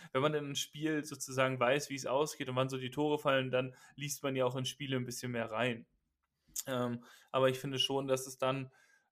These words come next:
ähm, Bayern auch, äh, Tuchel anscheinend in der Halbzeit was gesagt hat und, ähm, dann auch ein bisschen mehr so die Aktion hin zum Bremer Tor hin langsam stattfanden. Also es verschob sich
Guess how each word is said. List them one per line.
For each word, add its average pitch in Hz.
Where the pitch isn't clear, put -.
ähm, 123
Bayern 131
auch, 127
äh, 143
Tuchel 160
anscheinend 135
in 131
der 127
Halbzeit 135
was 123
gesagt 127
hat 190
und, 139
ähm, 131
dann 131
auch 135
ein 131
bisschen 131
mehr 127
so 127
die 123
Aktion 123
hin 127
zum 127
Bremer 123
Tor 120
hin 123
langsam 123
stattfanden. 120
Also 117
es 117
verschob 135
sich 143